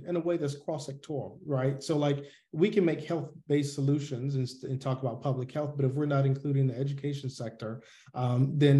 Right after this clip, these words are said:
a lot of times we're not getting that, that information to the students where they need it, you know, most readily as they grow. So, uh, being involved in, uh, w-, in your communities at every different level,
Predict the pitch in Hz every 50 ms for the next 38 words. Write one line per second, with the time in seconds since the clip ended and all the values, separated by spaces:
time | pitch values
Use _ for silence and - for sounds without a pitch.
0 | 139 143 143 135 135 143 151 151 139 147 143 139 135 139 139 139 135 135 135 135
1 | 139 139 143 139 135 135 131 - - - 131 131 131 131 135 - 135 127 127 131
2 | 131 - 135 135 - 143 143 143 139 - - - 214 214 147 117 107 - - 131
3 | 127 123 131 127 127 135 135 143 135 131 127 131 - - - _ _ _ 147 139
4 | 135 131 135 135 135 143 139 139 - 131 139 143 143 143 131 120 120 120 117 -
5 | 127 123 117 117 127 143 143 120 101 101 - - - 151 143 139 139 135 135 -
6 | - - - _ - 156 151 139 139 156 185 220 226 185 147 135 147 185 214 170
7 | 123 110 - - - 156 156 151 151 147 143 139 139 139 135 139 139 143 143 147
8 | 151 151 156 147 143 143 143 139 - 139 139 143 147 143 135 127 120 127 120 117
9 | - - 165 170 160 165 165 151 156 139 143 151 143 135 135 139 147 139 117 101